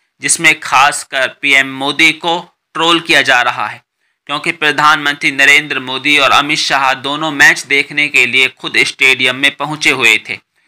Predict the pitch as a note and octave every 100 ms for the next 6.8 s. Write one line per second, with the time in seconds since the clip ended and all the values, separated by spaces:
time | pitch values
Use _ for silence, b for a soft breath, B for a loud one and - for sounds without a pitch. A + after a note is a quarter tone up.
0 | b b b - D#3+ F3+ - - D#3 D#3+
1 | E3 E3 - E3+ D3+ D3+ D#3 E3 F3 F3
2 | C#3 A#2+ C#3+ D3 C#3+ D3+ D#3+ E3+ - C#3+
3 | C#3+ C#3 D3 E3 F#3 _ - C#3+ - C#3+
4 | C#3+ C#3+ C#3+ - C#3 D3 C#3+ D#3 D#3 D3
5 | A#2+ A2 A2+ - G2+ _ _ _ _ _
6 | _ D#3 D3+ D#3+ E3 E3+ A#2+